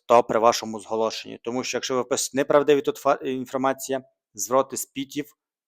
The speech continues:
вам туди не надходитимуть, просто заблокує і все. Е, подпис складуємо так. Якщо ви складаєте самі без повномосника,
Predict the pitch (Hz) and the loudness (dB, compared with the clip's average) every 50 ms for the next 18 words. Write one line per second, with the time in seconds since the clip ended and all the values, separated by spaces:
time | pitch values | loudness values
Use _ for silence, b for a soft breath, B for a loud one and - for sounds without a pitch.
0 | _ _ - 120 123 123 - - 113 113 107 110 127 143 143 139 135 - - - | _ _ 0 0 0 0 -2 -4 -2 -2 -2 0 0 0 0 0 -2 -2 -4 -4
1 | 127 127 120 120 117 117 117 113 _ - 131 117 - - 110 98 110 107 101 110 | -4 -2 -2 -4 -8 -8 -10 -12 _ -8 -8 -8 -6 -10 -10 -8 -8 -8 -8 -8
2 | 107 - - 127 123 120 - 131 117 107 - - - - 92 - _ _ _ _ | -12 -8 -6 -6 -6 -6 -8 -12 -16 -12 -10 -12 -12 -12 -14 -20 _ _ _ _
3 | _ b b b b b b b b b b b - 123 117 113 117 117 117 117 | _ b b b b b b b b b b b -6 -4 -2 -2 -2 -2 -2 -2
4 | 117 117 117 117 117 120 117 _ - 147 151 147 - 143 - - - 127 117 127 | -2 -2 -2 0 -2 -4 -4 _ 4 4 4 4 2 -8 -8 -4 -4 -4 -2 -2
5 | 127 120 107 - 113 104 - 110 - 143 143 127 - - 123 131 127 120 - - | -4 -4 -6 -8 -10 -10 -10 -10 -6 -4 -4 -4 2 4 4 4 4 2 -2 -4
6 | - 135 127 120 110 101 131 127 - - 127 120 123 120 120 117 - - 117 107 | -2 -2 -2 -2 0 0 0 0 0 -2 -6 -4 -4 -6 -6 -8 -10 -12 -14 -10
7 | - 127 143 147 | -6 -6 -6 -6